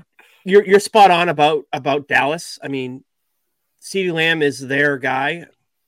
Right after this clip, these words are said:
Speaker 2: He was targeted ten times in this game. Jake Ferguson, a tight end, was targeted eight, and after that, nobody had more than two from Dak. They could not run the ball in this game to save their life.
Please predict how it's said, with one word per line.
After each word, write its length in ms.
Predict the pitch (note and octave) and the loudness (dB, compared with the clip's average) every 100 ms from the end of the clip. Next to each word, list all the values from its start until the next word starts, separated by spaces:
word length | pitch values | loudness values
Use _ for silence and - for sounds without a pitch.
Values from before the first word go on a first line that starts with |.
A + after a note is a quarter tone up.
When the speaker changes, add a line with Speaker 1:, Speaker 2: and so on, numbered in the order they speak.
| _ _ | _ _
Speaker 2:
He 60 | D3+ | -12
was 80 | D3 | -2
targeted 320 | F#3 D#3 C#3+ | -2 -2 -6
ten 180 | D3 C#3 | -8 -8
times 340 | C3+ C3 C#3 | -8 -10 -8
in 60 | C#3+ | -10
this 160 | C#3 | -10
game. 400 | D3 C#3+ C#3+ C#3+ _ _ _ _ _ _ _ _ _ _ _ _ _ _ _ _ _ | -6 -4 -4 -8 _ _ _ _ _ _ _ _ _ _ _ _ _ _ _ _ _
Jake 220 | - F3+ | -6 -6
Ferguson, 400 | - D#3+ D#3+ F3 | -6 -8 -8 -8
a 40 | D3 | -8
tight 200 | D#3+ C#3 | -4 -2
end, 140 | D3 | -2
was 100 | B2+ | -6
targeted 400 | - C#3 B2+ C3 - | -8 -8 -8 -12 -8
eight, 280 | C#3+ D#3+ C#3+ | -8 -8 -10
and 160 | C#3+ | -8
after 280 | C#3+ C3+ C#3 | -8 -8 -6
that, 260 | C3 C#3 C#3 | -4 -4 -6
nobody 260 | C3+ C3+ | -10 -10
had 160 | B2+ A#2+ | -10 -10
more 160 | A#2+ | -12
than 140 | A#2 G#2+ | -14 -16
two 260 | A#2+ G2+ _ _ _ _ _ - | -18 -18 _ _ _ _ _ -20
from 100 | A#2 | -20
Dak. 360 | G#2+ G#2 _ _ _ _ _ _ _ _ _ _ | -18 -20 _ _ _ _ _ _ _ _ _ _
They 100 | D#3 | -8
could 220 | - F3 | -4 -4
not 180 | F3+ F3+ | -2 -2
run 200 | C#3+ E3 | -4 -6
the 60 | D#3+ | -6
ball 280 | C#3 C3 C3 | -6 -6 -8
in 60 | |
this 180 | B2+ - | -12 -12
game 260 | C3+ B2+ A#2+ _ | -12 -12 -14 _
to 60 | C3+ | -14
save 260 | D#3+ B2 | -10 -8
their 100 | C3 | -10
life. 380 | A#2+ D3 B2+ - | -6 -4 -4 -10